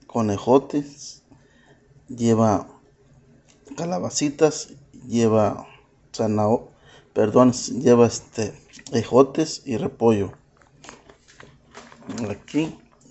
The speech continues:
lo estamos haciendo. Nada más que está picoso. Le pusimos chiles de árbol también para que picara. Y sale lo picoso.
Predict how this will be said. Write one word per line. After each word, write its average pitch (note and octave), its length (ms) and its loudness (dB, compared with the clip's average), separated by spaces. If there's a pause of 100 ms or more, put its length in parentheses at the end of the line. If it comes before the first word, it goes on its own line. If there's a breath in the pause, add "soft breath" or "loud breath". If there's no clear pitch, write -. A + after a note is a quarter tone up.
lo G#2+ 180 -4
estamos C3 460 0
haciendo. G#2+ 440 -8 (4000 loud breath)
Nada C#3+ 280 -2
más B2+ 220 0
que - 80 -12
está A#2 260 -6
picoso. - 520 -2 (220)
Le F3+ 160 -10
pusimos B2+ 480 0 (540 loud breath)
chiles A#2 600 -2 (220)
de B2+ 160 2
árbol C3 340 4
también C#3+ 320 -2
para - 340 -8
que - 100 -12
picara. - 560 -8 (360 soft breath)
Y D#3 140 -12
sale B2 540 0
lo A2+ 240 0
picoso. - 500 -6